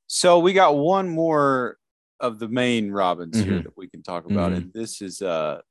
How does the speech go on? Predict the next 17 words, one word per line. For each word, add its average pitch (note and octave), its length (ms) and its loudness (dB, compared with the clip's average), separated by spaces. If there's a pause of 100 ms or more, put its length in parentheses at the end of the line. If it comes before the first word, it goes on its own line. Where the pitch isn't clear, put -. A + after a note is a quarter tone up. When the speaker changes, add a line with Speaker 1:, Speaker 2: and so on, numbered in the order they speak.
(1040)
Speaker 1:
this A2+ 220 -6
is F2+ 80 -12
Speaker 2:
This G#2 100 -8
Speaker 1:
a F#2+ 40 -6
good G2+ 100 -2
Speaker 2:
is F#2 120 -4
Speaker 1:
one F2 120 -8
here. D#2+ 200 -10 (100)
Speaker 2:
the, F#2 300 -4
the F2+ 200 -8
vicious - 580 -2
one. - 220 -8 (680)
Speaker 1:
Uh, A2+ 280 -2 (200)
we A#2 80 -10
got C#3+ 220 0
Damian F#3 420 0
Wayne, E3 460 -4